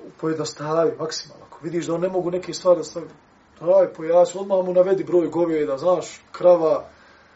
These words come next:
kako o-, ovce mu tamo navedi, vidiš kako ovce, mora neko da ih čuva, tako i mi u islamu, znači ima svako svoje, svoje, onaj, svoje stado, približi mu. Ali kad dođeš na, u društvo gdje su intelektualci, gdje su ljudi od,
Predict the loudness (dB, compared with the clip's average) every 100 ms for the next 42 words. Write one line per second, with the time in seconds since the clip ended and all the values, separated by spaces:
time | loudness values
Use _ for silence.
0 | _ _ _ _ _ _ _ 0 0 -4
1 | -8 -2 -2 2 2 2 -6 -10 -4 -2
2 | -2 -2 -2 -4 -6 -8 -10 -6 -6 -6
3 | -12 -10 -4 -2 -4 -6 -6 -8 -8 -8
4 | -6 -6 -8 -14 -16 -14 -8 -8 -8 -8
5 | -4 -4 -4 -10 -18 -16 -12 -10 -8 -12
6 | -12 -14 -6 -6 -6 -6 -4 -4 -6 -8
7 | -12 _ _ _ _ _ _ _ _ -6
8 | -2 0 6 4 4 -10 _ _ _ _
9 | _ _ _ -20 -18 -8 -4 -4 -8 -16
10 | _ _ _ _ _ _ _ _ -12 -12
11 | -12 -12 0 0 0 -8 -10 -16 _ _
12 | _ _ -20 -20 _ _ _ _ -20 -20
13 | _ _ _ -20 -20 -16 -8 -6 -8 -14
14 | -20 -18 -18 -20 -20 -20 -20 -20 -10 -6
15 | -6 -8 -20 -20 -20 -18 -16 -12 -14